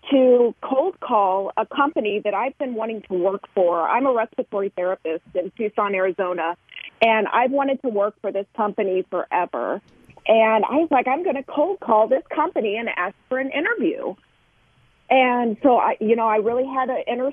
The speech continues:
struggle because that's something that's so completely out of my, my box. And so I,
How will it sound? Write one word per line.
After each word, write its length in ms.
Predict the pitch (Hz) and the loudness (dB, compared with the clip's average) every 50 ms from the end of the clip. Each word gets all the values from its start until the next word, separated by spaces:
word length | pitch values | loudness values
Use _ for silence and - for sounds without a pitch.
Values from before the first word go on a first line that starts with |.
| - _ | -6 _
struggle 460 | - - 247 233 240 240 226 247 254 247 | 0 2 2 4 2 2 2 0 0 0
because 320 | 208 254 - - 269 - - | -2 -4 -4 -2 -2 -2 -2
that's 200 | 240 240 220 - - | -4 -6 -6 -4 -2
something 380 | 240 220 233 - 214 220 202 156 | -2 -2 -2 -2 -4 -4 -4 -4
that's 160 | 185 175 - _ _ _ _ _ | -6 -8 -8 _ _ _ _ _
so 460 | - 254 254 269 269 254 226 202 180 - - - | 0 0 2 2 2 2 2 0 0 -2 -2 -2
completely 560 | 269 247 208 - 247 226 208 202 185 214 202 | -2 -2 0 2 2 2 2 2 2 0 0
out 220 | - 185 202 190 202 | 0 0 -2 -2 -4
of 140 | 190 - | -8 -6
my, 280 | 196 185 180 180 - - - - | -4 -2 0 0 -2 -4 -6 -2
my 220 | 208 196 190 190 | 0 2 2 2
box. 460 | 190 196 180 180 156 147 156 190 - _ _ _ _ _ _ _ _ _ _ _ _ _ _ _ _ _ _ _ _ _ - | 2 0 2 2 2 2 2 0 -4 _ _ _ _ _ _ _ _ _ _ _ _ _ _ _ _ _ _ _ _ _ 0
And 520 | - 233 233 226 220 220 220 214 214 208 - - | 2 2 2 2 2 0 -2 -4 -6 -8 -4 0
so 160 | 269 240 220 | 0 2 2
I, 220 | 220 220 208 196 | 2 0 0 -2